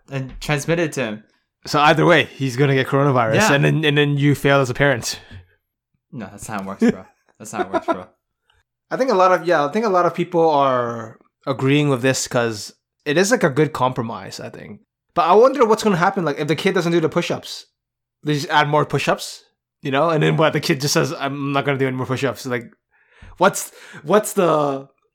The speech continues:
Speaker 2: level two discipline, I wonder, you know?
Speaker 1: <laughs>
Speaker 2: Like, okay, if you're not gonna get push-ups, what's,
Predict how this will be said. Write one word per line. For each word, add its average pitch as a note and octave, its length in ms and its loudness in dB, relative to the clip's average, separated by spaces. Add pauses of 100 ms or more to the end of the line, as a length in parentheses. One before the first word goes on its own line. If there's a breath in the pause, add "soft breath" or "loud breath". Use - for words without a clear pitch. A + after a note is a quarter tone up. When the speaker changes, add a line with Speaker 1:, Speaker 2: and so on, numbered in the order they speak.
(200)
Speaker 2:
level E3+ 320 2
two E3+ 440 2
discipline, B2 500 -2
I B2 100 -2
wonder, A#2+ 340 -2
you A#2 100 -2
know? B2 100 0
Speaker 1:
<laughs> A3 880 2 (160)
Speaker 2:
Like, D3 180 -2
okay, D#3+ 200 2
if D#3 60 0
you're D3+ 80 -4
not E3 100 2
gonna D#3+ 140 0
get D3+ 160 -2
push-ups, D#3 420 -2
what's, D#3+ 260 -4